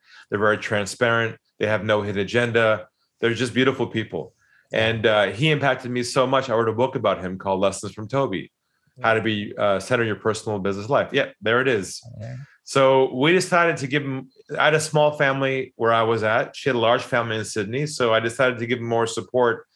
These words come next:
Speaker 1: And we decided together to pack everything up we had and move over here to, 'cause my wife has three cousins and nephews and sisters nearby. So that we're bringing him up here and he's doing great, but he's impacted my whole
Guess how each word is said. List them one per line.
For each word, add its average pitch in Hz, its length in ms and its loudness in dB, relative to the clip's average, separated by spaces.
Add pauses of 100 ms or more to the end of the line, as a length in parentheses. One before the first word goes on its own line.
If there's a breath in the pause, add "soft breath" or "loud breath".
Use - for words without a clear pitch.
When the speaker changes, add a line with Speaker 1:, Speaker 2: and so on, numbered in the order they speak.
(400 soft breath)
Speaker 1:
And 117 80 0
we 120 60 2
decided 123 240 0
together 135 320 4
to 120 100 -6
pack 123 300 -2
everything 127 220 0
up 120 160 -6
we 123 100 -4
had 117 240 2
and 110 100 -4
move 117 400 -2 (920 soft breath)
over 120 240 2
here 113 600 0
to, 113 180 -8
'cause 107 140 -10
my 107 140 0
wife 110 220 2
has 107 240 0
three 107 400 -6 (400)
cousins 127 420 0
and 110 140 -2
nephews 117 320 0
and 104 100 -6
sisters 117 640 -2
nearby. 110 540 2
So 104 220 -2
that 120 260 0 (520)
we're 110 120 0
bringing 131 260 0
him 127 80 -2
up 117 160 -2
here 104 340 -2 (720)
and 123 80 0
he's 123 120 0
doing 117 260 0
great, 104 280 2
but 104 100 -4
he's 165 160 2
impacted 147 460 0
my 123 160 0
whole 123 480 0